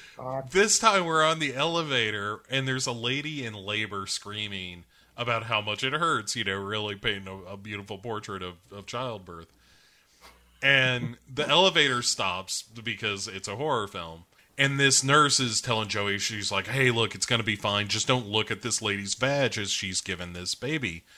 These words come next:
Speaker 2: uh, <laughs> giving this baby, <laughs> having this baby, giving this baby unto the world." And then one of the nurses is like, "Hey, this lady's baby is all wrapped up in the umbilical cord. This baby's all fucked up." And they're like, "Okay, we're gonna have to deliver the baby here then.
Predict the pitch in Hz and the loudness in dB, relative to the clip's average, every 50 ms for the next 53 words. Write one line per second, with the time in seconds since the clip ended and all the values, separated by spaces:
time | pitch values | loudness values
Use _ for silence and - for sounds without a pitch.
0 | - - _ _ - 98 101 98 95 95 90 92 104 117 113 117 127 135 123 - | -20 -20 _ _ -4 -2 -2 0 0 -2 -2 -4 -8 -8 -10 -10 -8 -8 -4 2
1 | - 160 139 - - 143 127 98 98 110 98 90 87 90 92 90 - - - 87 | 4 4 4 4 0 -4 -4 0 0 0 0 0 -4 -8 -8 -8 -6 -6 -6 -6
2 | 82 85 85 85 85 - - - - - - - 123 147 175 180 - 160 147 165 | -6 -8 -8 -12 -12 -12 -12 -12 -12 -10 -4 0 2 2 4 6 6 8 12 12
3 | 170 160 170 165 156 139 120 110 110 - - - 110 104 101 101 98 95 98 98 | 12 12 12 12 8 6 6 4 0 0 4 4 6 6 6 6 4 0 -2 -4
4 | - - - - 127 139 143 156 160 151 143 135 127 - 139 131 127 123 117 113 | -10 -16 0 8 8 10 10 10 6 6 4 0 4 4 4 4 4 4 0 -2
5 | 113 117 113 104 101 101 113 113 98 90 87 - _ - - _ _ - 175 165 | -2 -4 -6 -6 -4 -4 -4 -4 -6 -8 -10 -14 _ -20 -20 _ _ 4 4 6
6 | 160 165 160 151 147 160 170 185 175 175 147 139 143 143 135 - 143 127 120 117 | 8 8 6 6 6 6 6 6 6 6 4 4 2 2 0 0 0 0 0 0
7 | - - - 127 120 113 - 107 104 104 101 101 - - 120 127 120 117 104 87 | -2 -2 -2 -4 -2 -2 -2 0 0 -2 -2 -2 -4 -4 0 0 0 0 0 -4
8 | - _ - _ _ _ _ - - 120 117 120 - 110 117 123 123 120 120 120 | -8 _ -20 _ _ _ _ -6 -4 -2 0 0 0 0 2 0 0 0 0 -2
9 | 113 104 120 117 123 120 117 117 117 120 123 123 113 113 120 123 117 - 123 113 | 0 4 6 6 6 6 4 0 2 2 2 2 4 4 4 4 4 2 0 0
10 | - 120 110 113 107 101 101 98 120 123 123 123 120 117 110 104 - 113 107 101 | 0 0 0 0 0 0 0 0 0 2 2 0 -2 -4 -8 -6 -6 -6 -6 -6
11 | 95 107 117 113 - 123 123 117 117 110 120 113 120 - - 139 135 131 135 - | -6 -6 -6 -4 -4 -4 -4 -2 -2 -4 -2 -4 -4 -6 -4 -2 -2 -2 -2 0
12 | 143 135 123 107 95 - _ _ - - - - - - - _ _ _ - - | 2 2 2 2 0 -6 _ _ -20 -20 -20 -20 -20 -20 -20 _ _ _ 2 6
13 | 151 151 147 143 143 139 135 - 131 143 139 127 120 117 - 127 135 - 135 107 | 6 8 8 8 6 2 -2 0 2 4 4 6 4 4 4 4 4 6 6 6
14 | 92 92 107 113 139 135 135 123 - - 117 110 117 113 117 104 113 110 107 98 | 6 4 4 6 6 8 6 6 2 -2 -4 -2 0 -2 0 0 0 -2 0 4
15 | 110 107 98 101 98 98 113 113 104 101 98 92 82 78 | 4 4 4 2 -2 -2 0 -2 -2 0 -2 -4 -6 -6